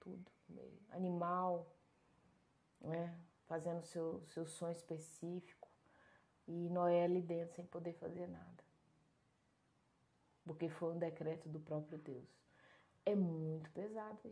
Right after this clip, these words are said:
isso. Mas vamos lá, versículo quarenta. Né, aí Jesus fala no versículo trinta e nove que a vinda dele vai ser assim: as pessoas vão tá vivendo sua vida comum, né,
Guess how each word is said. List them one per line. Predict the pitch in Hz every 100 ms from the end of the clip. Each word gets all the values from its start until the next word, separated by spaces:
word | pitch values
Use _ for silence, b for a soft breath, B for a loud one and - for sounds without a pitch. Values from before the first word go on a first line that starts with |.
| 202
isso. | - - - _ _ _ _ _ _ - b b b b b b
Mas | - 175
vamos | 233 233
lá, | 160
versículo | 156 180 - 214 220
quarenta. | 226 202 165 156 156 156 156 B B B - _ - - -
Né, | 170 180
aí | 208 226
Jesus | 262 254
fala | - 320 247
no | 208
versículo | 190 185 190 185
trinta | 180 185 190
e |
nove | 180 165 -
que |
a | 185
vinda | 185 165 185 240 262
dele | 202 214
vai | 233
ser | 247
assim: | 285 294
as | 240
pessoas | 208 208 202
vão | 233
tá | 262 285 302 339 359 339
vivendo | 285 302 262 269
sua | - 349
vida | 359 320 294
comum, | 302 339 320 262 277 277 - - - - - - - - _ -
né, | 180 170 185